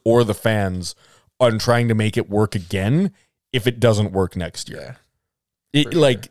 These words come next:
Speaker 2: sure.
Speaker 1: again, at that point, the players will make the decision for you. They will leave. They will demand trades.
Speaker 2: Yeah.
Speaker 1: It's, it's over.
Speaker 2: Yeah.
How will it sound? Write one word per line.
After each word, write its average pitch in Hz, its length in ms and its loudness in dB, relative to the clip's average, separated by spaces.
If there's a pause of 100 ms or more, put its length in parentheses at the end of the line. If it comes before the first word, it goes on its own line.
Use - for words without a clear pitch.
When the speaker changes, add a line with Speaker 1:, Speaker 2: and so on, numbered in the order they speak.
(120)
Speaker 2:
sure. - 100 0
Speaker 1:
again, 120 300 2
at 127 160 0
that 156 220 0
point, 143 200 0
the 135 60 0
players 190 340 2
will 165 100 4
make 135 180 2
the - 80 0
decision 104 420 0
for 104 200 0
you. 87 200 -8 (220)
They 135 120 4
will 165 200 4
leave. 98 340 -2 (140)
They 127 160 2
will 170 120 4
demand 123 420 2
trades. - 500 -6 (100)
Speaker 2:
Yeah. - 120 -18 (200)
Speaker 1:
It's, - 360 -2
it's 143 160 -2
over. 123 420 0 (180)
Speaker 2:
Yeah. - 180 -20